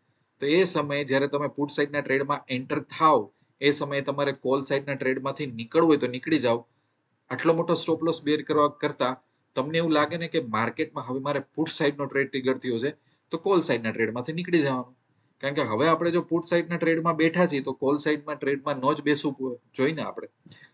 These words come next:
બરોબર? એટલે હવે શું થયું, જો આ બેસ્ટ એક્ઝામ્પલ શું છે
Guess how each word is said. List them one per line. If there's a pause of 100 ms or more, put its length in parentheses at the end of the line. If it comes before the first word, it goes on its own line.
(160)
બરોબર? (400)
એટલે (320)
હવે
શું
થયું,
જો
આ
બેસ્ટ
એક્ઝામ્પલ
શું
છે